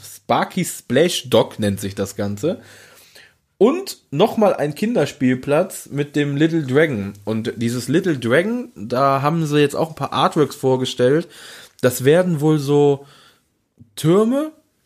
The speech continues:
sein mit verschiedenen Drachen drin.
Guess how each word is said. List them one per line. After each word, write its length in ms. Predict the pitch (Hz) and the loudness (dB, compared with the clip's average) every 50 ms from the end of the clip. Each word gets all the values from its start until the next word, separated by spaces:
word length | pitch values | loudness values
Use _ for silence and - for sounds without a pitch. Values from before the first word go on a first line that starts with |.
| _ _ | _ _
sein 440 | 143 135 147 170 196 226 254 277 285 285 _ _ _ _ _ _ | -16 -6 -4 -4 -2 -2 -4 -4 -6 -10 _ _ _ _ _ _
mit 220 | 135 139 143 139 - - _ _ | -6 -6 -6 -6 -6 -18 _ _
verschiedenen 800 | - - 143 131 - - 180 185 202 196 196 185 175 160 147 123 | -2 -2 0 0 0 -2 -2 -2 -2 -2 -2 -2 -2 -2 -2 -2
Drachen 480 | 113 113 135 185 - - 269 262 262 | 0 2 2 0 0 -2 -4 -4 -2
drin. 400 | 226 214 247 277 294 311 320 311 | -2 0 0 0 0 -2 -6 -8